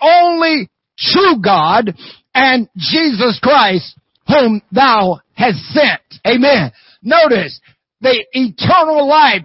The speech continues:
This is life eternal. What is life eternal? Everlasting life. And he said, "This is life eternal." What, what? That you might know thee,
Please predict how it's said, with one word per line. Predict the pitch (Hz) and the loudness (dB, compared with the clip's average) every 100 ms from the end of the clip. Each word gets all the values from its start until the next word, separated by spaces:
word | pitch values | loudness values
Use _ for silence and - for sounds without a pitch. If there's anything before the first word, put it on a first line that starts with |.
| 151 | -6
This | 349 392 269 - | -2 -2 -4 -4
is | 269 214 - - | -2 -2 -8 -10
life | 220 269 320 302 233 - _ - | -4 0 2 2 0 -6 _ -8
eternal. | 254 - - 349 262 180 143 - - - | -8 -4 0 2 0 -6 -10 -18 -20 -4
What | 262 370 392 | 2 2 2
is | 339 190 | 0 -2
life | 285 320 330 247 - | -2 0 2 -2 -4
eternal? | 294 233 - 311 269 196 156 _ _ - | -4 -4 -2 0 0 -4 -6 _ _ -4
Everlasting | 277 269 277 254 220 220 - 262 269 | -2 0 0 2 0 -2 -2 -2 0
life. | 302 311 190 160 _ _ - | 2 2 0 -6 _ _ -4
And | 262 285 | -2 0
he | 254 | -2
said, | 294 262 185 175 | 0 0 -2 -8
"This | 370 403 285 190 | -2 -2 -2 -4
is | 262 185 | -4 -4
life | 247 320 311 247 - | -2 0 0 -2 -6
eternal." | 285 240 - 349 339 233 214 175 _ | -6 -6 -4 -2 -2 -2 -6 -8 _
What, | 226 320 - | -2 -2 -2
what? | 214 302 339 - _ _ _ - | -2 2 2 0 _ _ _ -2
That | 302 247 | -2 -2
you | 277 349 359 330 | -2 0 -2 -2
might | 311 311 285 233 | -2 0 -2 -2
know | 240 269 349 370 214 214 269 220 - _ _ _ _ | -2 0 2 2 2 0 0 -2 -10 _ _ _ _
thee, | 185 208 330 349 226 180 202 | 0 0 2 0 0 -2 -4